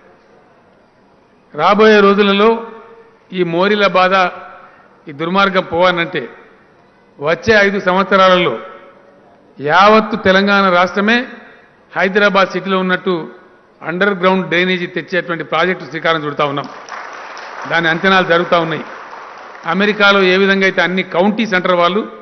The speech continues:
మనం గ్రామ పంచాయతీలను అంటాం, ఎంటైర్ అమెరికా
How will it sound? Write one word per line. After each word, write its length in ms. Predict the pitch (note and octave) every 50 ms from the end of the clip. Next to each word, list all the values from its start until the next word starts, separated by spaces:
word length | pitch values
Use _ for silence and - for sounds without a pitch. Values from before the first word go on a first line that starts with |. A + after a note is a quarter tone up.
| - - - - _ _ _
మనం 180 | E3 E3 D#3+ C#3+
గ్రామ 180 | D#3 E3 F3 F3+
పంచాయతీలను 520 | - F3 E3+ - F3 E3+ E3 E3+ D#3 C#3+
అంటాం, 400 | C3 C#3 C#3 F3+ G3+ A3+ A3 - - - - - - - - - _ _ _ _ _
ఎంటైర్ 480 | D#3 D#3+ F#3 G3+ F3 - A3+ A#3 A3+ A3
అమెరికా 720 | G3+ G3 G#3 G#3+ G#3 G#3 G#3+ G3+ F#3 E3+ E3 - - -